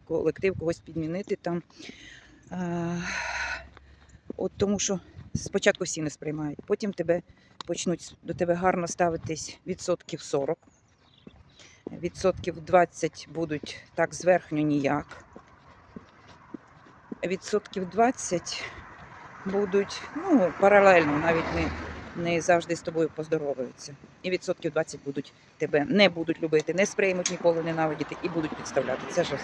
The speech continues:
завжди. От дивіться, одна п'ята від ста відсотків в кожному колективі так трапляється. Навіть зараз, де я працюю.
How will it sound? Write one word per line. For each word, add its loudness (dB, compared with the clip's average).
завжди. 0
От 2
дивіться, 4
одна 2
п'ята 2
від -8
ста -4
відсотків -6
в -16
кожному 4
колективі -2
так -6
трапляється. -4
Навіть 2
зараз, 4
де 0
я -2
працюю. -8